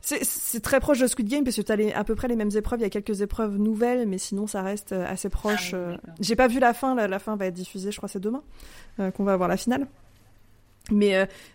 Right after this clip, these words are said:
Speaker 1: non, ce qui m'embête, c'est, euh, plus le montage qu'ils ont fait. Euh, en gros, bon, ça spoil, mais en gros, euh, les trois finalistes, tu les suis pas depuis le début. Il y en a même un, je l'ai jamais vu.
Speaker 2: Ah oui, d'accord.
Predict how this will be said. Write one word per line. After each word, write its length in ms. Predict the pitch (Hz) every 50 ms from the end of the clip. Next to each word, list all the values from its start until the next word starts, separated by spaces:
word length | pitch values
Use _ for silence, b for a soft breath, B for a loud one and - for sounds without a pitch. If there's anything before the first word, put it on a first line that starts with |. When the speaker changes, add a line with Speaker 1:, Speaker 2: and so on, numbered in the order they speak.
| B -
Speaker 1:
non, 220 | - 214 247 262 285
ce 120 | 269 -
qui 140 | - - 247
m'embête, 440 | 226 233 240 233 226 262 277 285 -
c'est, 320 | - - - 214 214 220
euh, 220 | 214 208 202 202 208
plus 360 | 208 - - - 302 - -
le 120 | 233 208
montage 760 | 202 202 208 214 208 247 233 233 240 254 247 247 - - - - - _
qu'ils 240 | - 214 208 185 190
ont 80 | 190
fait. 360 | 190 - - - 214 233 269 285 b b b b b b b b b b -
Euh, 580 | 190 185 185 185 185 185 185 185 185 185 185 - - - - - _ _ _ _ _ _ _ _ _ _ _ -
en 180 | - 202 220 214
gros, 460 | 196 196 185 190 202 226 247 262 285 -
bon, 60 | - 180
ça 140 | - 185
spoil, 340 | 180 - - 202 208 220 208
mais 160 | 196 190 185
en 160 | - - 196 196
gros, 380 | 185 202 196 208 208 214 226 -
euh, 280 | - 185 180 180 180
les 120 | 180 185 190
trois 180 | - - 220
finalistes, 640 | 214 - 233 220 214 214 240 302 - - - - - _ _ _ _ _ _ _ _ _ _ _ _ _ _ _ _ _ _ _ _ - -
tu 120 | - -
les 100 | 208 208
suis 160 | - - 220
pas 160 | - 220 208
depuis 240 | 196 190 185 - 208
le 60 | 190
début. 380 | 180 202 190 202 208 190 - - _ _ _ _ _ _ _ _ _ _ _ _ -
Il 40 | -
y 40 | 214
en 60 | 208
a 60 | 208
même 220 | 208 208 208 202 -
un, 200 | - 240 240 262
je 160 | 247 196 208 190
l'ai 140 | 175 190
jamais 280 | 190 190 - 185 185 196
vu. 240 | 185 202 196 - - - _ _ _ _ _ _ _ _ _ _ _ _ -
Speaker 2:
Ah 120 | 175 175 170
oui, 80 | 160 156 -
d'accord. 240 | 156 151 - 156